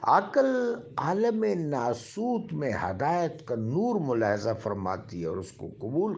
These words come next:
करती है। नफ्स के अंदर मारिफत का समंदर उमट आता है। मारिफत क्या है? अल्लाह तबारक व ताला जल्ल शानू की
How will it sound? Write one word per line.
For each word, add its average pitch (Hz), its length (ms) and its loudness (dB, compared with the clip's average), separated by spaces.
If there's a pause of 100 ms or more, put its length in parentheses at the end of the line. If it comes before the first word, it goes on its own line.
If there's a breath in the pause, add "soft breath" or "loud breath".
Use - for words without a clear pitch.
करती - 320 -14
है। - 60 -20 (1200 loud breath)
नफ्स 123 300 -2
के - 140 -6
अंदर 190 460 0 (280)
मारिफत 143 720 2
का 120 80 0
समंदर 214 640 -2
उमट 127 360 -2
आता - 300 -6
है। - 140 -18 (560 loud breath)
मारिफत 190 640 0 (160)
क्या 254 220 0
है? - 400 -2 (760 loud breath)
अल्लाह 202 300 0 (160)
तबारक 131 640 0
व 107 100 0 (120)
ताला 127 360 0 (100)
जल्ल 101 380 0
शानू 139 480 -2 (180)
की 95 120 -6